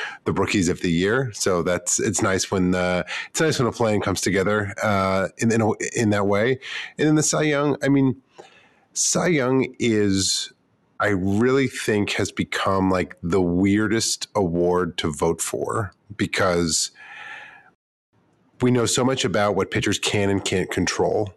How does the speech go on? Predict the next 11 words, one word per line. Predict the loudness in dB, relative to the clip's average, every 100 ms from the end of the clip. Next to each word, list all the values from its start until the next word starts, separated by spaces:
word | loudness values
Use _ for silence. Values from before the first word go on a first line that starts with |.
| _
right? | 0 0 0 -2
And | 0 2
there's | 2
this, | 0 -2 -8 -2
there's | 0 2
this | 0
constant | 0 0 0 0 -2
push-pull | 0 -2 -2 -4 0 2 2 2
of, | 0 0
like, | 0 -2 -10 -16 -8
"Hey, | -2 0 2 2